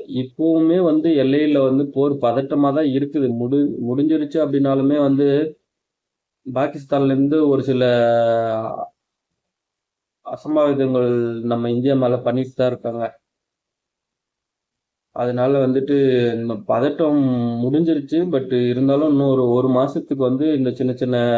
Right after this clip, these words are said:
பேச்சுவார்த்தைகள், சின்ன சின்ன நெருடல்கள் இன்னும் ஒரு, ஒரு மாசத்துக்கு வந்து கண்டினியூஸா இருக்கதான் செய்யும். அது ஒண்ணும் பண்ண முடியாது. ஏ-, என்னதான் நம்ம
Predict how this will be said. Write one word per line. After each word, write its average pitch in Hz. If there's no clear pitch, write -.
பேச்சுவார்த்தைகள், 123
சின்ன 127
சின்ன 120
நெருடல்கள் 123
இன்னும் 123
ஒரு, 117
ஒரு 113
மாசத்துக்கு 127
வந்து 117
கண்டினியூஸா 113
இருக்கதான் 123
செய்யும். 117
அது 110
ஒண்ணும் 123
பண்ண 120
முடியாது. 117
ஏ-, 107
என்னதான் 127
நம்ம 120